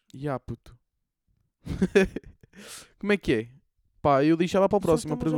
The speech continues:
Speaker 1: pergunta.
Speaker 2: falar.
Speaker 1: Eu deixava a pergunta para o próximo.
Speaker 2: Até que nem fizemos uma pergunta.
Speaker 1: Puto, te-, vai haver destes.
Speaker 2: Então posso fazer uma pergunta? Miguel.
Speaker 1: Bem merda, bem merda.
Speaker 2: Não, puto, não, não, não, não, não. Qual é a tua cor favorita?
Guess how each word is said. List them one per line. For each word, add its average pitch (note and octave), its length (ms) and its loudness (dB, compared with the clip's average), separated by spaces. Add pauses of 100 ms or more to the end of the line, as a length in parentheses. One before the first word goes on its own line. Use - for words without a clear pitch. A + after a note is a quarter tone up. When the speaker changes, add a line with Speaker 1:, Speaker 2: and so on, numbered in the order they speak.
Speaker 1:
pergunta. C4+ 160 -6
Speaker 2:
falar. A#3 200 -12
Speaker 1:
Eu - 540 -20
deixava F3+ 240 4
a G3 40 4
pergunta G3+ 260 -2
para A3 80 2
o G#3 40 0
próximo. D3+ 460 -2
Speaker 2:
Até F3 160 -10
que F#3+ 200 -10
nem A#3 140 -10
fizemos C4+ 420 -14
uma B3 180 -10
pergunta. E3 400 -12 (760)
Speaker 1:
Puto, D3+ 500 0 (260)
te-, - 80 -18
vai F3+ 180 6
haver G3+ 180 6
destes. G#3 320 -2
Speaker 2:
Então - 120 -8
posso G#3+ 240 -12
fazer F#3 320 -12
uma F3 180 -10
pergunta? D#3 380 -16 (1400)
Miguel. D#3 340 -8
Speaker 1:
Bem C#3 160 0
merda, B2+ 420 -4 (140)
bem D3 240 0
merda. B2+ 320 -8
Speaker 2:
Não, D#3 120 -10
puto, C3 260 -12
não, C#3 180 -14
não, C3+ 140 -16
não, C3 160 -16
não, B2+ 160 -20
não. B2+ 180 -20 (1160)
Qual F3+ 220 -12
é G#3 60 -8
a - 40 -8
tua F#3 160 -12
cor F3+ 160 -10
favorita? C#3 640 -16